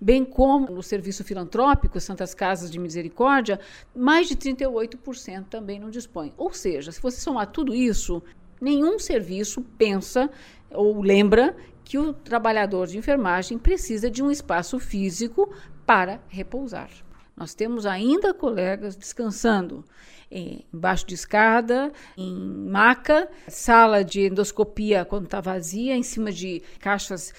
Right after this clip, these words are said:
eh, de papelão. Isso é, é deplorável, é humilhante, inadequado, impróprio.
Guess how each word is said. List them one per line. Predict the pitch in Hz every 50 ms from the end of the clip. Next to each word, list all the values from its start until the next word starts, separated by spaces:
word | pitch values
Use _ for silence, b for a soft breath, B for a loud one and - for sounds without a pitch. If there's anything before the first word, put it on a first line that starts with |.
| B B
eh, | 185 190 185
de | 170 165 175 185 180 175 170 165 165
papelão. | - 185 180 - 196 202 226 269 311 480 466 - B B B B B
Isso | 226 233 - - -
é, | 277 254 254 262 262 254 - -
é | - 220
deplorável, | 208 254 - - - 262 233 208 202 208 202 208 208 214 214 202 202 208 214 214 214
é | 202 190
humilhante, | 190 240 277 294 294 262 220 202 196 196 196 196 196 - - 233 247 - - _ -
inadequado, | - 214 254 302 330 294 262 226 214 202 202 - - 190 185 185 185 185 196 196 196 233 262 294 - - - -
impróprio. | - 262 269 - - - - - - - -